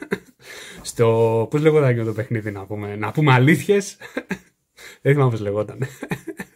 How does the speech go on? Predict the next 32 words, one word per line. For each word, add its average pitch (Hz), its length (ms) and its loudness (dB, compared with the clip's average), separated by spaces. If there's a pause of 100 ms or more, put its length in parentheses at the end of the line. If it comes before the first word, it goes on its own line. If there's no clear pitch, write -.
(580)
Λοιπόν, 143 420 4 (840)
όσοι 165 220 2
δεν 170 100 4
γνωρίζετε, 160 640 4 (480)
πάμε 135 180 -2
να 123 120 2
πούμε 135 180 2
τώρα 131 220 4
τα, 113 280 -2
τα 120 80 -4
άχαρα. 98 600 -2 (260)
Πρώτα 160 180 4
απ' 139 80 4
όλα 180 120 2
ξανά 151 280 0
εγγραφή, 131 260 0
θα 147 100 -2
το 110 100 -2
πω, 175 200 0
Τελεβεζέ, 123 600 -2
Television 160 560 4
και 165 100 -6
στα 123 180 -2
δύο 175 240 2
εννοείται. 143 380 2
Πάμε. 107 380 -4 (540)
Ε, 113 260 2
γραφούλα, 131 540 0 (200)
μετά 139 440 -2
πάμε, 120 440 0
ε, 113 540 -2
Instagram 113 500 -2